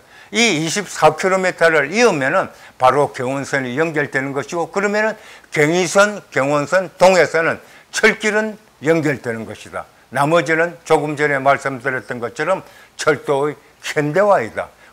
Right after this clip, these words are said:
고속도로가 다닐 수 있도록 철길도 현대화한다. 이런 것입니다. 그러기 위해서 판문점 선언에 따라서 남북 간에는 북쪽 철도에 대한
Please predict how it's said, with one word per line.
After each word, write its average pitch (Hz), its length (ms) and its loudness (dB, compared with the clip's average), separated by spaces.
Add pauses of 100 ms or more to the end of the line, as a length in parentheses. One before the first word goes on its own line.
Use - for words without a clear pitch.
고속도로가 147 720 0
다닐 151 320 2
수 143 140 -6
있도록 156 400 -4 (240)
철길도 208 720 -2 (100)
현대화한다. 117 760 -4 (360)
이런 180 220 0
것입니다. 87 460 -12 (1500)
그러기 208 400 8
위해서 151 520 0 (960)
판문점 165 580 2
선언에 139 500 0
따라서 139 640 -2 (380)
남북 135 440 0
간에는 131 520 -2 (680)
북쪽 214 460 -4
철도에 170 420 0
대한 156 300 -6